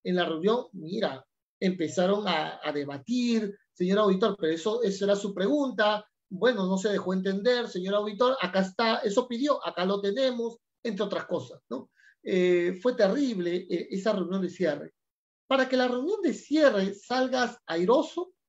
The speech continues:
hay que dar suministrar de información. A mí me ha gustado mucho que el corporativo, que,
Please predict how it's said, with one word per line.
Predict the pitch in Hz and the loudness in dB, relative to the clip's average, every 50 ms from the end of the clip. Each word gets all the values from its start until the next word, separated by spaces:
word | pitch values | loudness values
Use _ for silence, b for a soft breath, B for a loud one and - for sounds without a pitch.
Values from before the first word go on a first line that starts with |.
| _ _ _ _ _ _ _ | _ _ _ _ _ _ _
hay | - 285 403 392 - | -2 0 0 0 0
que | - 190 180 | 0 0 2
dar | 185 220 247 254 | 4 2 2 2
suministrar | - - 254 208 196 196 175 165 160 - _ - 202 214 214 214 | 0 -4 -4 -2 -2 -4 -4 -6 -10 -10 _ 2 4 4 4 4
de | 226 | 0
información. | 226 202 - 208 170 151 151 151 131 - 165 143 131 131 - _ _ _ _ _ _ | -2 -2 -2 -4 -4 -4 -6 -10 -8 -6 -6 -6 -6 -6 -12 _ _ _ _ _ _
A | - 233 | -2 0
mí | 269 311 | 2 4
me | 320 | 4
ha | 302 | 4
gustado | 285 247 220 - 262 254 247 | 2 2 0 2 2 2 2
mucho | 240 262 277 - 277 262 | 2 0 -2 -2 -2 0
que | 240 | -2
el | 208 190 | -2 -2
corporativo, | 196 180 170 - 185 170 165 165 - 247 233 208 202 208 | -2 -4 -4 -2 -4 -4 -4 -4 -6 -6 -4 -4 -4 -6
que, | 190 | -8